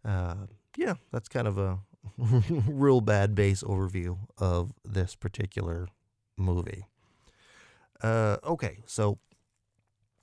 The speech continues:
let's kinda dig into this review a little bit more. Um, I'm gonna start with an odd one. Normally we'll start with cast, or maybe we'll go with production, that type of stuff.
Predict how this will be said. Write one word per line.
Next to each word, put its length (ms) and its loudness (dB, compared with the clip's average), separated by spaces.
let's 140 -6
kinda 160 2
dig 200 2
into 280 0
this 340 -2
review 600 -2
a 40 -6
little 220 -2
bit 140 -6
more. 360 -4
Um, 440 -4
I'm 180 -6
gonna 160 2
start 480 0
with 400 -4
an 120 -4
odd 280 -2
one. 240 0
Normally 420 0
we'll 140 -2
start 260 -8
with 160 -10
cast, 480 -8
or 80 -14
maybe 240 -14
we'll 160 -16
go 160 -16
with 200 -12
production, 600 -14
that 180 -14
type 200 -16
of 80 -14
stuff. 340 -14